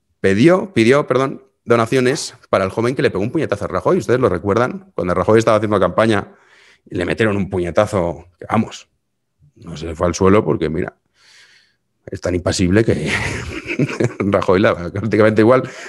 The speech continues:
lo que ocurriese. ¿Pero ustedes recuerdan ese puñetazo? Bueno, pues aún había gente que, uf, y una edil de Podemos pidiendo donaciones para el joven que había agredido a Rajoy.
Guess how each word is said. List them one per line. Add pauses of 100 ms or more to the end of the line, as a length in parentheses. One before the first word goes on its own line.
lo
que
ocurriese. (360)
¿Pero
ustedes
recuerdan
ese
puñetazo? (1120)
Bueno,
pues
aún
había
gente
que,
uf, (920)
y
una
edil
de
Podemos
pidiendo
donaciones (680)
para
el
joven
que
había
agredido
a
Rajoy.